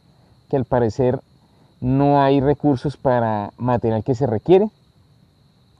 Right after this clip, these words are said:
que no hay maquinaria. Durante los trayectos que recorrimos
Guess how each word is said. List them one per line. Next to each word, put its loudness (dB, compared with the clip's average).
que 0
no 0
hay 2
maquinaria. 0
Durante 0
los 0
trayectos 0
que 0
recorrimos 0